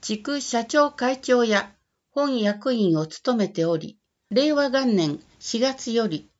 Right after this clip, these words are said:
光市社会福祉協議会の会長に就任しています。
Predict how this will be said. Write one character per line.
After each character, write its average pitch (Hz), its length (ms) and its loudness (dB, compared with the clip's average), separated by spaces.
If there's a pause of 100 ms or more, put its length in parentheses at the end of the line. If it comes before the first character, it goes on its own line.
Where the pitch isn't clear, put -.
(200)
光 269 380 -4
市 180 340 -6
社 220 200 -2
会 214 200 0
福 - 240 -10
祉 - 240 -10
協 277 220 2
議 269 160 -6
会 185 240 0
の 147 140 -4
会 254 280 -4
長 247 240 0
に 226 120 -2
就 254 280 -4
任 240 220 0
し - 100 -12
て 220 120 -4
い 196 140 0
ま 190 140 0
す。 - 200 -14